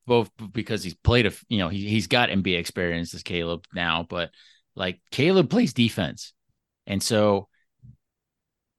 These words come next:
you know, yeah, Jett Howard can get his own three-point shot and, you know, he can do some pretty fancy dribbling to get himself open. But, you know, again, if, if he's putting up fifteen points on one end, but giving up, like, twenty-two on the other end, getting torched, like, that's not very valuable to me. So,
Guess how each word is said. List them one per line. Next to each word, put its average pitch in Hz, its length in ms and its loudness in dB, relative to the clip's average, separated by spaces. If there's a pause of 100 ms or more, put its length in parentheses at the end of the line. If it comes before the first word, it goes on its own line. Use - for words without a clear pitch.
(460)
you 110 80 -2
know, 92 200 0
yeah, 131 220 4
Jett 120 220 2
Howard 123 300 4
can 107 140 -2
get 104 200 0
his 101 100 -2
own 101 160 0
three-point 110 460 -2
shot 120 400 2
and, 87 400 -4
you 82 160 -4
know, 80 100 -4
he 92 140 -6
can 95 140 -6
do 90 120 -2
some 92 160 -8
pretty 98 220 -6
fancy 95 340 -4
dribbling 95 520 -2
to 85 120 -4
get 87 260 -2
himself 87 360 -4
open. 107 440 -2
But, 85 300 -2 (720)
you 85 180 -10
know, 87 120 -6
again, 98 440 2
if, - 380 -8
if 90 180 -14
he's 95 140 -8
putting 123 300 4
up 117 260 4 (460)
fifteen 117 340 0
points 117 340 2
on 101 180 0
one 117 180 2
end, 92 160 0
but 87 100 -4
giving 98 260 -2
up, 104 180 0
like, 87 180 -2
twenty-two 110 560 0
on 95 100 0
the 90 120 2
other 98 260 4
end, 85 180 -2
getting 87 220 -4
torched, 98 520 -4
like, 82 240 -6
that's 95 260 -4
not 107 180 -2
very 95 220 0
valuable 90 480 0
to - 120 -12
me. 69 240 -8
So, 80 380 -6